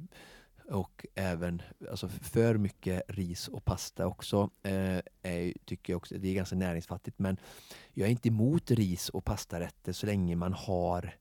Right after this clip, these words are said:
eh, mycket andra då mineraler och närings-, eh, vitaminkällor runt omkring då i form av sallader och, och tillbehör. Eh, men, ehm,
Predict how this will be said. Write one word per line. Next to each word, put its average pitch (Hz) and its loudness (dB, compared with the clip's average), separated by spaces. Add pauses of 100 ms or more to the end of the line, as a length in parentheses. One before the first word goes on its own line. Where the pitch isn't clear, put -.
(260)
eh, 90 0
mycket 90 -2
andra 92 0
då 90 2
mineraler 90 2
och 90 0
närings-, 90 -4
eh, 95 -6
vitaminkällor 95 -2
runt 92 0
omkring 120 2
då 101 4
i 92 4
form 90 0
av 85 0
sallader 87 -2
och, 87 -2
och 92 -4
tillbehör. 87 -2 (520)
Eh, 92 4
men, 92 2 (180)
ehm, 90 0